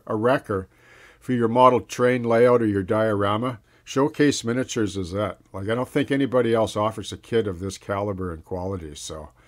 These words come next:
what I'm gonna do is I'm gonna take you into the review following this, and I'm gonna cover as much as I can on the whole build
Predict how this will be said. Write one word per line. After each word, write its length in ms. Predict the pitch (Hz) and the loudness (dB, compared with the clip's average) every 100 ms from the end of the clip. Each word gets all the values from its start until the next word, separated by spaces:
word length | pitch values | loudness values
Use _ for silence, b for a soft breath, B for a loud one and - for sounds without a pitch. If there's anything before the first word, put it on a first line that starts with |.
| b b b b b | b b b b b
what 140 | - 131 | 4 6
I'm 80 | 185 | 8
gonna 160 | 185 | 6
do 220 | 117 156 | 6 6
is 120 | 156 143 | 8 6
I'm 100 | 131 | 2
gonna 120 | 123 | 0
take 340 | - 143 151 | 2 0 2
you 80 | 151 | 0
into 200 | 139 131 | 0 -2
the 100 | 117 | -2
review 640 | 104 104 92 110 139 143 - _ _ _ _ - _ _ _ | 0 0 0 2 2 0 -8 _ _ _ _ -20 _ _ _
following 500 | - 123 123 127 117 | -8 -2 2 2 2
this, 280 | 117 139 - | 2 0 0
and 100 | 120 | -2
I'm 120 | 113 | 0
gonna 160 | 113 107 | 0 -2
cover 400 | - 135 139 131 | 4 4 6 4
as 160 | 107 113 | 2 0
much 260 | 127 - | -2 -2
as 140 | 131 120 | -4 2
I 260 | 113 107 107 _ - _ | 4 2 -2 _ -20 _
can 440 | 120 113 131 139 b b - | -2 0 0 -4 b b -8
on 200 | 110 104 | -4 -4
the 80 | |
whole 220 | 92 117 120 | 2 2 4
build 420 | 113 110 139 - | 2 2 2 -4